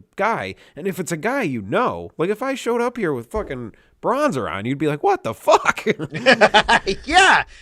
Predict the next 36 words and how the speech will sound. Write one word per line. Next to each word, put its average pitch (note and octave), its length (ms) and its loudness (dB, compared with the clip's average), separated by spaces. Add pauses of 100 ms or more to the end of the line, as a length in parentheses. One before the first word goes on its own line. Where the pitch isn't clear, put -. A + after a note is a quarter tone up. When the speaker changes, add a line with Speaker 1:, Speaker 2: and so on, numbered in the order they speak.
Speaker 2:
it's C#3+ 140 -8
very B3+ 300 4
off-putting, F3+ 680 -2
Speaker 1:
But D#3 180 4
this A3 180 2
Speaker 2:
but, - 60 -10
Speaker 1:
kid, A3 240 4
Speaker 2:
you F3+ 60 -6
know. C#3 100 -12
Speaker 1:
him F#3 340 -2
and G#3 100 2
a, E3+ 280 -2
they D3 160 -2
used D#3+ 200 -4
to C#3 60 -10
live C3 260 -6
behind A#2 380 -8
me, F2+ 80 -10
behind F#2+ 260 -10
my G2 120 -10
parents' B2+ 340 -8
house. - 400 -20 (200)
And G2+ 100 -14
I G#2+ 60 -10
was G#2+ 100 -10
friends A#2 220 -8
with G2+ 80 -8
his F#2 140 -10
older F2+ 180 -10
brother. D#2+ 440 -14 (420)
And F#2+ 300 -10
we G2+ 80 -8
had G2+ 120 -6
another C3 380 -8
friend G#2 520 -6
who, G2 520 -8